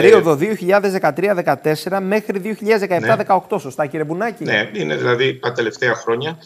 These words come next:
Speaker 2: α, που μας δείχνει ότι ουσιαστικά, ε, η, υπάρχει μία αύξηση, υπάρχει μάλλον μια σταθερή, ε, όχι,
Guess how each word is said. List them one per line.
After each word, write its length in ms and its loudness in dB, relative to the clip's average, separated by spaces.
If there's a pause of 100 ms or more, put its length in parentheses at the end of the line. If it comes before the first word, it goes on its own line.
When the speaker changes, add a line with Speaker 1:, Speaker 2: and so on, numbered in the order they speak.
(280)
Speaker 2:
α, 180 -2
που 100 -12
μας 220 -6
δείχνει 340 -8
ότι 240 -8
ουσιαστικά, 880 -2 (680)
ε, 460 0 (1080)
η, 680 -6 (560)
υπάρχει 580 0
μία 480 0
αύξηση, 680 -4
υπάρχει 320 -4
μάλλον 180 -4
μια 140 -6
σταθερή, 640 -2 (380)
ε, 300 -2
όχι, 360 -6